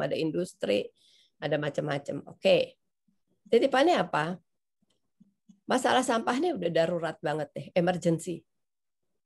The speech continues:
Udah kita udah, udah kayaknya, eh, nggak maju-maju dari zaman dulu. Ya. Kalau bisa, kita lakukan perubahan di rumah dan lingkungan sendiri.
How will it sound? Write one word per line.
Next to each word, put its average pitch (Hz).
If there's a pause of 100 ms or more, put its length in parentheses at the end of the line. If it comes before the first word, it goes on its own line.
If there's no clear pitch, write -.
(160)
Udah 170
kita 233
udah, 160
udah 170
kayaknya, 190 (240)
eh, 165
nggak 165
maju-maju 180
dari 156
zaman 147
dulu. 135 (420)
Ya. - (880)
Kalau 392
bisa, 185
kita 226
lakukan 214
perubahan 180
di 165
rumah 160
dan 170
lingkungan 147
sendiri. -